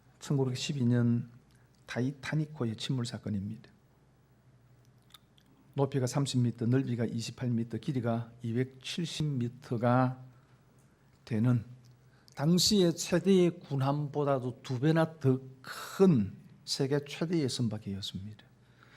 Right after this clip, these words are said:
전문가들은 열여섯 개의 방수 구획실이 설치돼 있어 함교에서 전기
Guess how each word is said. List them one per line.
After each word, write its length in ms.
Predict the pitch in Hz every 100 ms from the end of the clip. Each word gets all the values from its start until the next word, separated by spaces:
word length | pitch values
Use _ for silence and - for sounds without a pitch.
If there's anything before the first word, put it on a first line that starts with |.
| - - -
전문가들은 760 | - 180 202 196 180 175 170 160
열여섯 360 | 208 240 -
개의 220 | 170 156
방수 420 | 151 156 170 190 -
구획실이 560 | 220 196 143 - 147
설치돼 520 | 139 180 170 151 151 202
있어 260 | 175 143
함교에서 680 | 131 175 180 185 202 202 185
전기 640 | - 175 190 240 254 254